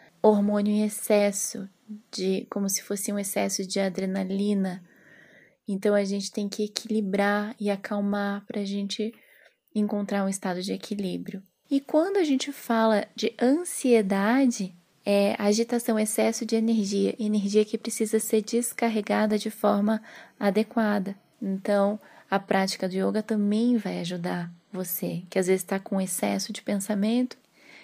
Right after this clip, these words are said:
Então, você fazendo isso, você vai acalmar. Por quê? Porque você vai chegar no final da prática e você vai fazer uma respiração polarizada, que ela ajuda você a equilibrar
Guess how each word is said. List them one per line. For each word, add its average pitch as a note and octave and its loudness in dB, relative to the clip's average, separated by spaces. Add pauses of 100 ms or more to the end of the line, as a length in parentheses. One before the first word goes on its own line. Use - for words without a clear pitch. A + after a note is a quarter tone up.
(300)
Então, F#3+ 0
você F#3+ -2
fazendo G#3 0
isso, G#3+ -2
você G#3+ -6
vai G#3+ 2
acalmar. G#3 -2
Por A3 -10
quê? E3+ -10 (460)
Porque - -6
você F#3+ 0
vai G3 4
chegar F#3 0
no F#3 -2
final F#3 -4
da F#3+ -2
prática F#3+ -2
e A3+ -2
você G#3+ -4
vai F#3 -6
fazer F#3 0 (240)
uma G#3 0
respiração G3+ 0
polarizada, G#3+ 0 (540)
que - -2
ela G3+ 4
ajuda G3+ 0
você G#3 0
a G#3 0
equilibrar G#3 -2